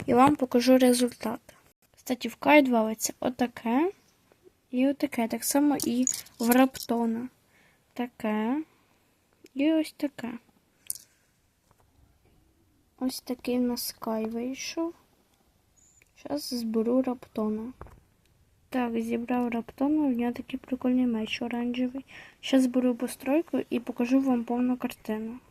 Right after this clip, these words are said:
Ще факт в тому, що Лего поставив таку золоту жабу. Ось такий полібек у нас получився. Ось є такі запасні детальки. Кому цікаво.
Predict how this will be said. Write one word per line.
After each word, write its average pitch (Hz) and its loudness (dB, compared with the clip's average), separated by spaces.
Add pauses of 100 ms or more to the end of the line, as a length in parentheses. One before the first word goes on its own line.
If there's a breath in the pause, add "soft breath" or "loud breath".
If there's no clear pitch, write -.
(960)
Ще 262 2
факт - -6
в - -20
тому, 311 4
що - -4
Лего 262 4
поставив 262 0
таку 254 2
золоту 233 0
жабу. 226 -2 (2000)
Ось 269 2
такий - -2
полібек 247 0
у 247 0
нас 240 -2
получився. - -4 (680 loud breath)
Ось - -2
є 277 2 (100)
такі 269 0
запасні 269 2
детальки. 254 0 (1160 loud breath)
Кому 247 0
цікаво. 320 0